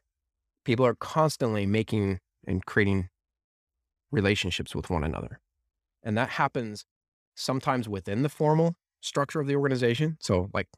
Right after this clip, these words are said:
I know I need to talk to my manager and check in with him or her. My manager knows that, that she needs to check in with me, but it is also gonna include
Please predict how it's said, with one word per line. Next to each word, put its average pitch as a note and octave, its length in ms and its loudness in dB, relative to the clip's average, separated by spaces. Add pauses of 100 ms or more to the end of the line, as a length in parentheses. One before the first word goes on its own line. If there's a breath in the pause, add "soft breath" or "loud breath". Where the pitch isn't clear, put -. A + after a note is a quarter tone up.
(440)
I G2 80 0
know F2 160 4
I F#2 80 2
need F#2 160 0
to F#2 60 -8
talk G2 220 0
to - 80 -8
my E2+ 100 -4
manager C#3 580 2
and F2+ 320 -6
check G#2+ 220 -2
in G#2 120 0
with G#2 200 -6 (360)
him A2 140 0
or G2 100 -2
her. D3+ 340 0 (320 soft breath)
My G2 120 -2
manager A#2+ 340 0
knows A2+ 200 2
that, G#2+ 80 -6 (380)
that - 80 -4
she - 160 -2
needs A2 160 2
to G2+ 80 -4
check A2 220 0
in G#2 100 -2
with A2 120 -2
me, F3+ 280 2 (140)
but B2 100 2
it B2 120 -2 (460)
is B2 160 -4
also C#3+ 220 2
gonna B2 140 2
include A2 720 0